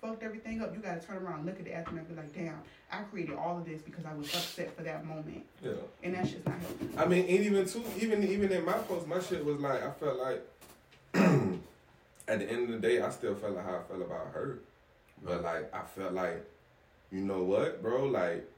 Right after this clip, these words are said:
Speaker 2: this my relationship. This social media shit is, like,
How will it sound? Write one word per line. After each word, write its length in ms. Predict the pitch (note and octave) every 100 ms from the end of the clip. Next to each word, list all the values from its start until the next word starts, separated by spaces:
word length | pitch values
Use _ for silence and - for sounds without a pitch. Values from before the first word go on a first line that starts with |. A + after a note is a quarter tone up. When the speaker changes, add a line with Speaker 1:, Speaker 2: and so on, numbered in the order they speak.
| - - -
Speaker 2:
this 200 | G2+ G2
my 140 | E2
relationship. 800 | D#2+ D#2 G2+ - G#2 - C#2 - - -
This 180 | F#2+
social 280 | F#2+ F2+ - D2+
media 420 | F#2 B2 C#3 C3+
shit 380 | C3 C3+ C3+ B2 -
is, 180 | E2 D#2
like, 320 | D#2 D2+ D2